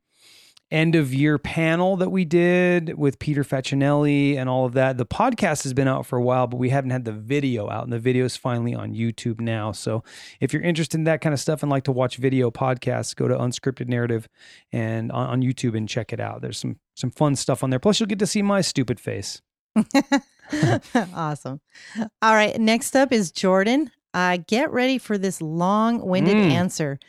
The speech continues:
Speaker 2: There's a fictional story I thought up about a baseball fan asking a baseball player for an autograph, but he didn't have any paper or pen, so he asked the baseball player to sign his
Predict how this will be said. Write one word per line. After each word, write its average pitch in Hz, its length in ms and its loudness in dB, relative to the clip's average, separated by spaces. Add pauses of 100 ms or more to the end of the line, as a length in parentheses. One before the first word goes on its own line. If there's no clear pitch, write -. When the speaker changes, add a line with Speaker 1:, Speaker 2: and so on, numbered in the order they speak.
(400)
Speaker 2:
There's 196 280 4
a 208 60 0
fictional 254 420 0
story 190 460 2
I 185 40 2
thought 180 300 2
up 190 140 0
about 170 340 0
a 165 120 -4
baseball 156 540 -2
fan 156 320 -4
asking 156 500 -6
a 147 60 -4
baseball 156 480 -4
player 147 380 -4 (180)
for 135 200 -6
an - 220 -10
autograph, 220 500 -6 (480)
but 208 140 2
he 220 100 2
didn't 277 260 2
have 226 240 2
any 214 180 0
paper 185 440 -2
or 185 160 -2
pen, 156 440 -4
so 170 180 -4
he 165 160 -2
asked 156 340 -6
the 202 80 -6
baseball 151 460 -6
player 143 320 -6
to 147 80 -6
sign 156 420 -4
his 156 240 -10